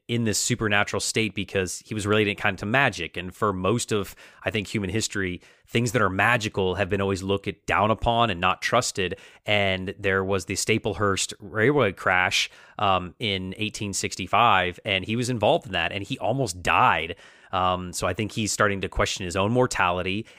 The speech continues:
and how is technology gonna fit inside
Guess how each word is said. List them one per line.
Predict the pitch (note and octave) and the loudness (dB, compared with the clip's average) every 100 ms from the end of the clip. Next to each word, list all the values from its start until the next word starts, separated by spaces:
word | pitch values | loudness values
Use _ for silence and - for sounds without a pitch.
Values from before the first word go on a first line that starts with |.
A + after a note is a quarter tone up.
| - | -4
and | G#2 G2 F#2+ - | 0 0 -2 -6
how | - - A#2 B2 | -6 0 2 2
is | A#2+ C3+ | -2 -4
technology | - G#2+ G2+ F#2+ F#2 F2+ | -4 -6 -2 0 0 -4
gonna | F#2 G#2+ G#2+ G2 | -4 -2 0 -2
fit | - C3 A2+ F2+ - _ - | -2 0 2 0 -8 _ -6
inside | A2+ G2+ - G2+ F#2+ F#2 F2 | -4 -2 0 2 2 2 -4